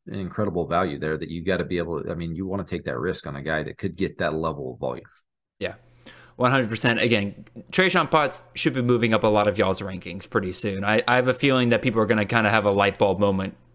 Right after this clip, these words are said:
Speaker 2: pretty soon that says, like, "Hey, what, why are we waiting on this guy?"
Speaker 1: Sure.
Speaker 2: Next one up here,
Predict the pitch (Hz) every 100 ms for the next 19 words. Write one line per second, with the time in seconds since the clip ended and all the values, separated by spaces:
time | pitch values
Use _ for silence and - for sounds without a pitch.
0 | - 107 95 - 101 98 95 110 101 98
1 | 113 104 104 - - - - - 110 131
2 | 131 123 117 110 104 101 95 90 - -
3 | 104 - _ _ _ - _ - 87 -
4 | _ _ _ _ _ _ _ _ - -
5 | _ _ 123 175 - 170 170 160 151 165
6 | - 170 233